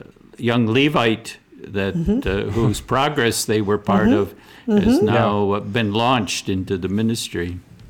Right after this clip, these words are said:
Speaker 2: Yeah, that's so awesome. And I know that Guardian Angels has a school, and that'll lead us right into my next, uh, question for you as we kinda look back at this last month. We just celebrated Catholic Schools Week in the Archdiocese of Detroit, in the state of Michigan, in the nation,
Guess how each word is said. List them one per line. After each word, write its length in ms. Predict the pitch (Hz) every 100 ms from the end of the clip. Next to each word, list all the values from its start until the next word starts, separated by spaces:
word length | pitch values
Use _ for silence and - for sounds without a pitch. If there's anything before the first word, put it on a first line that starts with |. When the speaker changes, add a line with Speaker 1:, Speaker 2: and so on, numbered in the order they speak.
| - - -
Speaker 2:
Yeah, 220 | 180 202 180
that's 240 | 175 -
so 200 | - 196
awesome. 500 | 170 165 - 156 151 - 190
And 120 | 190
I 60 |
know 180 | 190 190
that 220 | 165 151
Guardian 340 | 160 170 160 165
Angels 300 | 160 160 151
has 180 | 156 160
a 60 |
school, 520 | 156 - 180 156 170
and 140 | 214 160
that'll 200 | 170 165
lead 180 | 175 160
us 180 | -
right 220 | 175 180 185
into 480 | 175 165 165 156
my 220 | 160 151 151
next, 400 | 160 165 - -
uh, 160 | 151
question 460 | 151 196 165 - 165
for 120 | -
you 160 | 165 180
as 140 | 175
we 80 | 156
kinda 300 | - 156 156 - - - -
look 200 | 185 180
back 220 | 170 165
at 80 | 165
this 240 | 156 -
last 260 | 156 151 -
month. 240 | 156 196
We 80 | 180
just 220 | 165 190
celebrated 440 | 190 185 175 175 170
Catholic 300 | 180 - -
Schools 300 | 269 330 180
Week 280 | 156 202 - - - -
in 120 | 196
the 80 | 180
Archdiocese 600 | 165 165 165 160 160 156
of 80 | 156
Detroit, 340 | - 185 208
in 280 | 156 156 147 - -
the 80 | -
state 220 | - 165
of 80 | 147
Michigan, 420 | 156 170 220 220
in 160 | 147 147
the 80 |
nation, 460 | 160 160 - 180